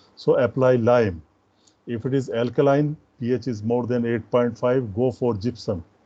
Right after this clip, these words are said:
And gypsum will reduce your, uh, sodium content in those soils, and it will ameliorate them. So you can, uh, correct the P H by natural materials like gypsum and lime. They are allowed, allowed in organic farming.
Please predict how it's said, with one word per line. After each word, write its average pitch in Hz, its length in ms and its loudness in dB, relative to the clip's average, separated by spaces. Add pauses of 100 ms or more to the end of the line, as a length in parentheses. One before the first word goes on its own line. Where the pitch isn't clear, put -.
(460)
And 104 400 -4
gypsum 127 460 0
will 120 200 -2
reduce 117 520 0
your, 110 440 2
uh, - 20 -6
sodium 127 500 2
content 120 460 0
in 117 160 -2
those 120 260 0
soils, 123 320 2
and 127 240 -2
it 110 180 -8
will 131 180 -2
ameliorate 120 680 0
them. 87 240 -10 (480)
So 131 280 0
you 131 200 2
can, 160 500 2
uh, 117 200 0 (360)
correct 156 300 4
the 127 140 2
P 120 220 -4
H 143 140 -4
by 127 180 -2
natural 135 680 -2 (460)
materials 127 640 0
like 113 240 -4
gypsum 143 480 -4
and 113 260 -8
lime. 131 340 2
They 120 120 0
are 120 160 0
allowed, 117 500 -2 (460)
allowed 123 380 2
in 127 120 0
organic 113 420 -2
farming. 92 400 -10